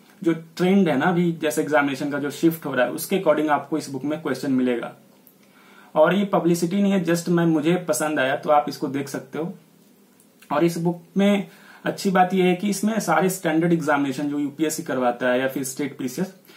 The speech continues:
उसके question latest question है। तो आप क्या है कि इस book को अगर करते हो तो आपको एक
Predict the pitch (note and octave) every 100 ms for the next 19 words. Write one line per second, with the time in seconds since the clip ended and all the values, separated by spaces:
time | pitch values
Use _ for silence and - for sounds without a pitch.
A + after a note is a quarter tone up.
0 | - - D#3+ D#3+ F#3+ F3+ E3+ D#3+ F#3+ D#3+
1 | D#3+ F#3 - - C#3 A#2+ B2+ - - _
2 | _ _ _ - - D#3+ D#3 F#3 F#3+ -
3 | E3+ E3 E3 A3 - E3 E3 E3 E3 F3
4 | E3+ E3+ C#3 C#3 E3+ E3+ D#3 D#3+ F3+ F3